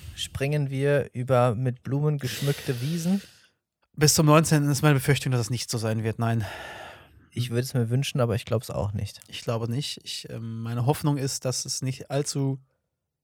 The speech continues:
Speaker 2: also nicht, dass es nicht noch, noch viel schlimmer wird für die Leute in der Ukraine.
Speaker 1: Hau ab da, Putin, jetzt! Reicht!
Speaker 2: Ja, genau.
Speaker 1: Piss dich!
Speaker 2: Das wäre, wäre ganz gut. Ähm,
Speaker 1: Reicht!
Speaker 2: meine Hoffnung ist auch, dass es sich nicht noch weiter ausbreitet auf andere Länder, auf andere Gebiete.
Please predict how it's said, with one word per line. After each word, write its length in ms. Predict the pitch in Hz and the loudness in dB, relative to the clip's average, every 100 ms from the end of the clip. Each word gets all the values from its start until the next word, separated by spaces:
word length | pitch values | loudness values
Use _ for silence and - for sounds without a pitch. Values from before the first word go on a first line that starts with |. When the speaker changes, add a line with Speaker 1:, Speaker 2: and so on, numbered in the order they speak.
| _ _ _ _ | _ _ _ _
Speaker 2:
also 200 | 113 123 | 0 2
nicht, 120 | 120 120 | 4 4
dass 60 | |
es 60 | 127 | 2
nicht 120 | 123 | 6
noch, 400 | 131 165 - - | 6 6 2 0
noch 240 | 151 156 | 2 2
viel 300 | - - 170 | -2 -2 -2
schlimmer 400 | 180 - 170 175 | 0 -2 -2 -2
wird 200 | 170 180 | -2 -4
für 180 | - - | -4 -6
die 40 | 151 | -4
Leute 140 | 156 | -2
in 80 | 151 | -2
der 100 | 147 | -4
Ukraine. 460 | 143 143 156 160 156 | -6 -6 -4 -4 6
Speaker 1:
Hau 320 | 180 320 254 320 | 12 12 12 10
ab 120 | 330 | 12
da, 140 | 330 - | 10 12
Putin, 420 | 285 277 269 240 | 8 6 4 10
jetzt! 280 | 247 226 180 | 10 10 10
Reicht! 580 | 220 285 220 - - - | 12 12 12 8 -6 -10
Speaker 2:
Ja, 220 | 139 117 110 | -4 -4 -2
genau. 320 | 113 131 170 | -2 0 6
Speaker 1:
Piss 240 | 311 - | 6 8
dich! 360 | 262 175 - - - 906 - - - - - - | 8 8 6 -12 -14 -10 -6 -6 -8 -16 -18 -4
Speaker 2:
Das 220 | 127 - | -2 4
wäre, 400 | 135 139 139 127 | 6 8 8 6
wäre 120 | 131 | 4
ganz 200 | 135 127 | 2 4
gut. 320 | 160 185 - - | 2 2 -4 2
Ähm, 120 | 135 | 8
Speaker 1:
Reicht! 720 | 170 214 214 185 175 - - - - - - - - _ - | 10 12 10 10 6 2 -16 -20 -20 -20 -20 -20 -20 _ 2
Speaker 2:
meine 180 | 139 143 | 8 8
Hoffnung 260 | 151 160 | 8 8
ist 120 | 151 - | 4 6
auch, 200 | 156 - | 6 8
dass 140 | 147 | 4
es 80 | 131 | 4
sich 100 | 139 | 0
nicht 160 | 139 | 2
noch 160 | 139 143 | 2 6
weiter 260 | 143 147 139 | 4 6 2
ausbreitet 460 | 156 - 147 139 | 2 0 -2 0
auf 120 | 135 - | -4 -4
andere 240 | 151 143 | -4 -2
Länder, 300 | 135 151 143 | -2 0 0
auf 120 | 127 139 | 0 -4
andere 180 | 131 123 | -6 -4
Gebiete. 440 | 131 151 165 | -6 -2 -2